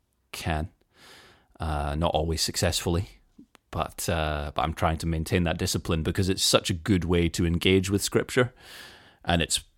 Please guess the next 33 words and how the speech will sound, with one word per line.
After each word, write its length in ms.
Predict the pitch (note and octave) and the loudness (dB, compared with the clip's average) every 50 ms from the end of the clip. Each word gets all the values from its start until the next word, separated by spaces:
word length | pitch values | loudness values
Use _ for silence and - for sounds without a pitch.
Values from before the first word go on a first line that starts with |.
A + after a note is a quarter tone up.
| _ - - | _ -10 -6
such 240 | - - A2 - - | -2 0 0 0 -2
a 40 | F#2 | -4
good 240 | D#2 G#2 G2 E2 F2 | 0 2 2 2 4
way 300 | E2+ F2 E2+ E2+ E2+ E2 | 4 4 4 4 2 0
to 120 | - - | -2 -6
try 300 | - - - G2+ E2 E2 | -8 0 2 4 4 4
and 140 | E2+ E2 E2 | 4 2 0
memorize 540 | E2+ E2+ E2+ F2 F2+ F2+ F2 E2 D#2+ D2+ - | 2 2 2 4 4 4 4 4 4 2 0
Scripture 480 | - - - E2 - - - - D#2 D2 | 0 0 0 -2 -2 -2 -6 -6 -6 -6
as 140 | D#2 E2+ | -6 -6
well, 320 | D#2 D#2 E2 E2+ E2 D#2 D2+ | -2 0 2 2 2 2 0
I 80 | D2 | -2
think, 340 | D2 - - D2 - - - | -4 -6 -10 -10 -10 -10 -12
if 140 | - - - | -12 -10 -10
you're 200 | D#2+ D#2 E2+ - - - - - - - - - | -10 -10 -12 -14 -18 -20 -20 -20 -20 -20 -16 -10
turning, 580 | - - E2+ E2 E2 E2 D#2 D2+ D2 D2 - - | -2 0 2 2 2 0 0 -2 -4 -6 -6 -6
uh, 260 | D2+ D2 D2 C#2+ D2+ - | -6 -6 -6 -6 -8 -4
taking 300 | - - - - D#2 D2+ | -4 -2 -2 -2 -4 -2
a 60 | - | -2
psalm 480 | - - - D#2+ D#2+ D#2 D2+ D#2 D#2 | 2 4 4 4 4 4 2 0 0
and 160 | D2+ D2+ D2+ - | -2 -4 -6 -4
setting 260 | - E2+ E2 D#2+ D#2 | -2 -2 -2 0 -2
it 120 | E2 - | -4 -4
to 80 | - E2 | -4 -4
music, 440 | D#2+ D#2+ D#2+ D#2 D2+ D#2+ - - - | -2 -2 -2 -2 -4 -6 -8 -8 -6
for 160 | - E2+ D2+ | -4 -4 -4
example, 500 | D2 - - D#2+ D#2 D#2 D2+ - D2+ D2 | -4 -4 -2 -2 -2 -2 -2 -4 -4 -4
or 120 | D2 D2+ | -4 -4
that 160 | D#2 D#2 - - | -4 -4 -4 -4
sort 160 | - - - | -6 -6 -8
of 60 | E2 | -8
thing. 280 | - - D#2 D2+ D2 - | -8 -8 -8 -8 -8 -10
So 260 | - - F2 E2 | -10 -8 -8 -10